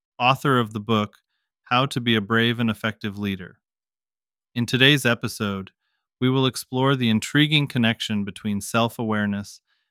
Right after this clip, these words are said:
and emotional intelligence, and how they play a vital role in effective leadership.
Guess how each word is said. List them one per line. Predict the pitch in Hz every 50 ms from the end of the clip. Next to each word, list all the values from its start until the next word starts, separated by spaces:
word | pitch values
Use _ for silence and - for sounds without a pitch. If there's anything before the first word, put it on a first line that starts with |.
| _ _ -
and | 113 107 104
emotional | 107 107 113 120 117 - - 127 117 110 110 110
intelligence, | 104 104 - - 113 104 101 95 90 - 87 90 - - - - - _ _ _ _ _ _ _ _ _ -
and | 110 104
how | 104 123 135 139
they | 135 135 139
play | - - 123 113 110
a | 107
vital | 101 107 110 110 120 120 120
role | 117 110 110 107 110 107 107 101 101
in | 98 98
effective | 92 - - 107 101 - - 98 92
leadership. | 98 101 101 95 92 - - - - -